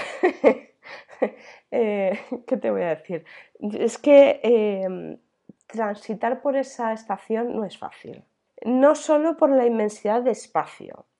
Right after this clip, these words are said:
de entradas, de salidas. Muchas de ellas, eh, entrabas y salías por centros comerciales, por edificios. Luego, en los cruces donde tenías, o sea, la gente iba muy rápido. Y decías,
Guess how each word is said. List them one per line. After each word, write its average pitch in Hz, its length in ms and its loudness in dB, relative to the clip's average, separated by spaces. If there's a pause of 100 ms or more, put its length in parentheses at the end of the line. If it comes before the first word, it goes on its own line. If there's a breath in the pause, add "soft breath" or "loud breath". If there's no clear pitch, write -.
(360 soft breath)
de 240 120 2
entradas, 175 840 -4
de 214 120 -6
salidas. 180 800 -8
Muchas 240 360 -6
de 220 120 -2
ellas, 226 420 -4
eh, 196 500 -6
entrabas 220 500 0
y 220 60 -6
salías 220 500 -6
por 190 160 -4
centros 202 320 -12
comerciales, 160 840 -8 (360 soft breath)
por 220 180 2
edificios. 190 920 -8
Luego, 240 500 4
en 240 160 -2
los 190 180 -2
cruces 247 400 0
donde 240 240 -2
tenías, 247 480 -2
o - 260 -20
sea, 202 220 -2
la 190 140 -2
gente 233 280 -4
iba 285 120 -2
muy 220 200 0
rápido. 247 600 -4 (400 soft breath)
Y 254 120 -2
decías, 220 480 -4